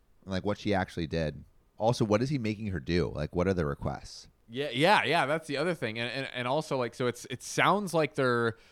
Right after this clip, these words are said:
Speaker 2: like, using this in terms of, like, custody and, and, and things like that. Like, he wants more custody. I don't, I don't know, man. I
Speaker 1: I have no idea. I have no idea.
Speaker 2: <sighs> Yeah,
Speaker 1: Super
Speaker 2: I
Speaker 1: tricky
Speaker 2: think, I think I'm
Speaker 1: situation.
Speaker 2: split on this one. Yeah,
Speaker 1: Mm.
Speaker 2: I agree.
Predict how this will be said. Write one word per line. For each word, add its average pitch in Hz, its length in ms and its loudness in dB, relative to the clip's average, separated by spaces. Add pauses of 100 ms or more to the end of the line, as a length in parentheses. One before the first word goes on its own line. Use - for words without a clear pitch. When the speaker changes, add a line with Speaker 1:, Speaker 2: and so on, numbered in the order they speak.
(140)
Speaker 2:
like, 113 220 -4
using 127 340 -2
this 123 180 -4
in 113 100 -6
terms 113 280 -8
of, 98 100 -10
like, 92 160 -4
custody 131 640 -4
and, 113 160 -6
and, 110 160 -8
and 107 160 -8
things 117 240 -6
like 104 220 -4
that. 110 240 0
Like, 95 160 -4
he 113 140 -6
wants 107 260 -8
more 104 160 -8
custody. 135 640 -8
I 113 100 -14
don't, 120 140 -14 (100)
I 131 100 -18
don't 139 180 -18
know, 104 160 -14
man. 82 260 -20
I - 720 -18
Speaker 1:
I 104 60 4
have 135 100 4
no 117 160 4
idea. 80 360 0 (520)
I 110 60 2
have 117 100 2
no 113 80 2
idea. 90 320 0
Speaker 2:
<sighs> - 80 -20
Yeah, 110 280 2
Speaker 1:
Super 90 100 4
Speaker 2:
I 107 40 2
Speaker 1:
tricky 127 240 -4
Speaker 2:
think, - 140 -12
I - 20 -4
think - 120 2
I'm - 60 2
Speaker 1:
situation. 110 160 -2
Speaker 2:
split 110 340 -6
on 85 140 -8
this 85 180 -12
one. 80 220 -12 (680)
Yeah, 87 320 -4
Speaker 1:
Mm. 78 80 -10 (260)
Speaker 2:
I 98 120 -2
agree. 87 400 -4